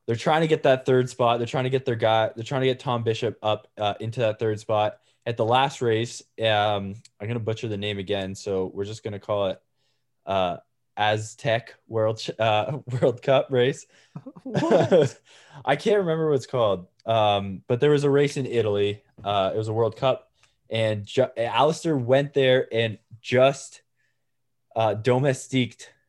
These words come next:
Speaker 1: Tom Bishop to get him as far up the race as possible, but he ended up crashing on the last lap of the bike, which kinda sucked.
Speaker 2: Oh, bummer.
Speaker 1: Yeah, so that they could get those, that third spot, and that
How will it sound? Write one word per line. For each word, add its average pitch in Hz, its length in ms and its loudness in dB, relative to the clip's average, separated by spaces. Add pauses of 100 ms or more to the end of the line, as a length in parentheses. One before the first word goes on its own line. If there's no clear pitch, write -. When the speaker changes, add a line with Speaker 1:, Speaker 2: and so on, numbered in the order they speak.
(160)
Speaker 1:
Tom 117 320 -2
Bishop 110 480 -2
to 113 120 -8
get 107 180 0
him 107 200 -8
as 107 240 -2
far 107 280 0
up 101 260 -6
the 101 60 -8
race 98 220 -6
as - 40 -20
possible, 90 680 -8 (520)
but 104 120 -6
he 104 80 -4
ended 107 160 -4
up 101 100 -8
crashing 98 400 -8
on 95 60 -10
the 90 60 -10
last 92 280 -8
lap 92 160 -8
of - 60 -20
the 92 60 -14
bike, 87 280 -10
which - 160 -20
kinda 87 160 -16
sucked. - 400 -16 (520)
Speaker 2:
Oh, 151 380 -6
bummer. 107 540 -8 (180)
Speaker 1:
Yeah, 98 280 -2
so 123 160 -6
that 127 140 0
they 131 100 2
could 135 100 -6
get 139 180 2
those, 123 180 0
that 120 220 0
third 120 220 -2
spot, 110 420 2
and 110 160 -6
that 101 280 -4